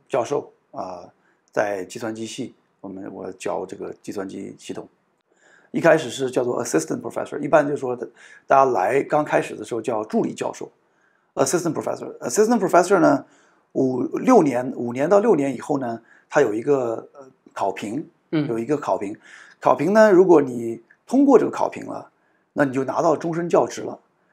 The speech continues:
Speaker 1: 拿到终身教职以后，你就被提升为副教授。一般来讲，大部分的学校里面，副教授就是有终身教职的。
Speaker 2: 嗯。
Speaker 1: 然后呢，副教授之后呢，再过，那么就看有的时间长，有的时间短。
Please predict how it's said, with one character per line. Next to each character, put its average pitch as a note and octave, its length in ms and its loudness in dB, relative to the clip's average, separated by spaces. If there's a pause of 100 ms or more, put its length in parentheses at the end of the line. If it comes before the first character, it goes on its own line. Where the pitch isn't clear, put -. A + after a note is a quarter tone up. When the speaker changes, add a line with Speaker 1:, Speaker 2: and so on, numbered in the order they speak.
(360)
Speaker 1:
拿 E3 100 6
到 G#3+ 80 8
终 B3 180 2
身 B3+ 80 0
教 A#3 160 6
职 D#3+ 140 2
以 D3+ 40 4
后， D3+ 160 0
你 C3+ 120 -2
就 D3 180 0
被 C#3 580 2 (180)
提 D#3 160 -4
升 E3+ 180 0
为 C#3 160 0
副 G#3 220 -2
教 - 160 0
授。 - 180 -12 (560)
一 A3 100 2
般 B3 180 6
来 F#3 120 6
讲， - 300 -4
大 B3 160 6
部 F3 80 4
分 D#3 80 0
的 C#3 60 0
学 B2+ 120 -10
校 B2+ 160 0
里 A2 100 -6
面， G#2 280 -10 (180)
副 A#3+ 180 -2
教 D#3 200 6
授 C3+ 160 -2
就 B2+ 100 -2
是 A#2+ 100 -4
有 G#2+ 180 -6
终 B2+ 200 -10
身 C3 100 -8
教 A#2+ 160 -4
职 - 140 -18
的。 - 60 -20 (140)
Speaker 2:
嗯。 D3 280 -2 (460)
Speaker 1:
然 F3 180 6
后 B3 80 8
呢， A#3 140 6
副 A#3+ 180 2
教 A3 160 8
授 G#3+ 140 8
之 G3+ 120 2
后 G3 220 4
呢， C3+ 340 2 (240)
再 A3 240 8
过， F#3 420 8
那 D3 60 0
么 C#3 100 -2
就 C3+ 100 0
看 D3+ 220 2
有 A#2 100 -2
的 C3 60 0
时 C3+ 120 -8
间 D3+ 140 0
长， A#2 180 -10
有 B2 60 -12
的 A#2+ 60 -20
时 - 60 -20
间 C3+ 160 -4
短。 - 240 -8